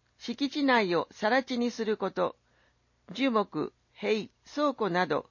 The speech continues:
含む。所有権以外の権利、抵当権などが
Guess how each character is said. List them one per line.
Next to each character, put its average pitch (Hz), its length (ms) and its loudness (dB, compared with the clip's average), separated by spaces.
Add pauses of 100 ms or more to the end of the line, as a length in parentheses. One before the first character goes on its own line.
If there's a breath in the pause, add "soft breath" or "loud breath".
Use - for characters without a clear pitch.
含 202 280 -4
む。 143 180 -2 (1800)
所 247 240 4
有 294 240 2
権 208 300 0
以 247 100 -2
外 226 240 4
の 160 160 -2
権 196 300 0
利、 139 200 -4 (400)
抵 226 220 2
当 214 240 2
権 147 300 -4
な 165 160 -2
ど - 160 -6 (500 soft breath)
が 240 240 2